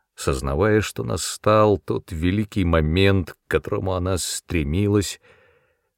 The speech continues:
но ей не хочется встретить его лицом к лицу. Затем, словно забыв вдруг о присутствии отца,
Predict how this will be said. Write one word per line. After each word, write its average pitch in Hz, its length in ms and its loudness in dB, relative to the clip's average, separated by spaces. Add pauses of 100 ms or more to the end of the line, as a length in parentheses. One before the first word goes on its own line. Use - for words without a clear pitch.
(120)
но 65 160 -10
ей 120 200 -10
не 110 200 -2
хочется 101 680 -4
встретить - 760 -4
его 87 200 0
лицом 80 520 -4
к - 100 -10
лицу. - 520 -10 (960)
Затем, 78 400 -2
словно 107 340 -4
забыв 90 440 2
вдруг 87 420 0
о 85 100 2
присутствии 82 640 -2
отца, 101 520 -2